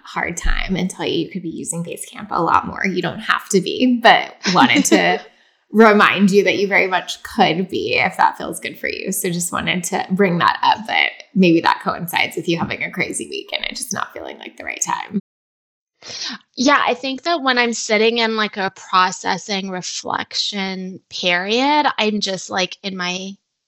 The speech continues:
Speaker 2: head and in my body more than, like,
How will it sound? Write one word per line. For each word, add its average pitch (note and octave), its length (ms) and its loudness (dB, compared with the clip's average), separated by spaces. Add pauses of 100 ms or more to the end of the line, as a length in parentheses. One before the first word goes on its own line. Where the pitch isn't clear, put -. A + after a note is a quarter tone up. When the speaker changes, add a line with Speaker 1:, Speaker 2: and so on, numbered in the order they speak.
(380)
Speaker 2:
head F#3+ 480 -2
and G3 80 -10
in F#3 120 -10
my F3+ 160 -6
body F3+ 380 2
more F#3+ 500 -2
than, G3+ 200 -4
like, F3+ 400 -10